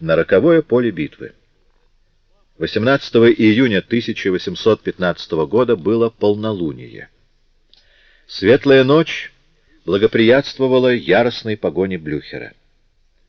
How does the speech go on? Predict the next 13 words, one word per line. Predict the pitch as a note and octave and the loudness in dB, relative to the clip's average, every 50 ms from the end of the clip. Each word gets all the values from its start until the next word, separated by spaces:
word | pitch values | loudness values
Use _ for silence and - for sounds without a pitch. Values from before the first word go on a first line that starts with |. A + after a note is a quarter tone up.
| _ | _
Она | - D2+ D#2 F#2 G#2+ | -14 -6 -2 0 0
выдавала | A2+ A#2 A2 A2+ A2+ A#2+ A#2+ A#2+ A2+ | 2 4 4 4 4 4 4 2 0
следы | - - G#2+ G2+ G2+ A#2 | -2 -2 -2 -2 0 -2
беглецов | G#2+ G#2+ G2 G#2+ G#2+ - - - F2 D2 - _ _ _ _ _ _ _ _ _ _ _ _ _ _ _ | -2 -2 -4 -4 -6 -6 -4 -2 -4 -4 -4 _ _ _ _ _ _ _ _ _ _ _ _ _ _ _
и, | - F2+ | -4 -4
предавая | F2+ - G2 G2+ G2 G#2+ G#2+ B2 B2+ B2 A#2+ G#2 | -2 0 0 2 4 4 4 6 6 4 4 2
злосчастные | G2 G#2 G2 - - - A#2+ A2+ - - G2 F#2 F2 | 2 0 0 0 0 0 0 0 -2 -4 -4 -2 0
войска | F2 F2 E2+ - - - - A2 G2+ D#2 - _ - - - _ _ | 0 0 -2 -4 -6 -4 -2 0 0 -2 -4 _ -20 -20 -20 _ _
во | - C#2 D#2+ D#2+ | -6 -4 -2 -2
власть | E2 F2 G2 G#2 G2 - - - | 0 0 0 0 0 -2 -4 -6
озверевшей | E2 C2+ D2 D2+ E2 F#2 G#2 G#2 - - - E2 | -6 -4 -4 -2 2 2 2 2 0 -4 -6 -8
прусской | D2+ - - F2+ G2+ - - - - E2 | -8 -6 -4 -6 -6 -6 -8 -8 -8 -8
кавалерии, | D2+ - - D#2+ D#2+ D#2 F2+ A2+ B2+ A#2+ A#2 A2+ A2+ | -6 -4 -4 -2 0 2 2 2 2 2 -2 -4 -4